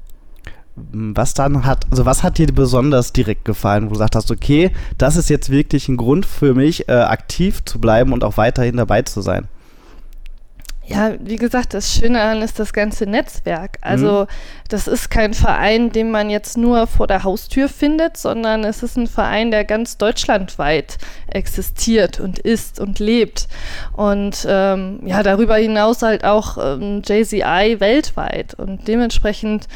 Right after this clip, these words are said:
Speaker 2: äh, finde ich's halt schön, dass es so flexibel ist und dass man halt überall jemanden kennen kann dadurch.
Speaker 1: Okay. Du bist jetzt unsere neue Präsidentin.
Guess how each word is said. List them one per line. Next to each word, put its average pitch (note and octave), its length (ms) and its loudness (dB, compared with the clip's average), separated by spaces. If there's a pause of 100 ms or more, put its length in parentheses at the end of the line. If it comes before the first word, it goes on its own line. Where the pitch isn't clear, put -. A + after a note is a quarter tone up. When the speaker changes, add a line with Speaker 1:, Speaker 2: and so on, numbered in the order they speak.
(320)
Speaker 2:
äh, G3 300 0
finde A3 220 0
ich's - 160 -2
halt F3+ 160 0
schön, A#3+ 340 2
dass - 200 -6
es - 260 -10
so G3+ 100 -2
flexibel A3 640 -2
ist - 300 -4
und - 200 -10 (680)
dass - 200 -6
man F#3+ 200 -4
halt F#3+ 180 -4
überall G3+ 540 0
jemanden F#3 480 -6
kennen A3 420 0
kann E3+ 380 2
dadurch. F3 600 -6 (1800)
Speaker 1:
Okay. F#3 380 0 (1160)
Du A#2+ 140 4
bist C#3 300 0
jetzt - 360 2 (140)
unsere B2 320 2
neue C3+ 260 6
Präsidentin. G#2 920 2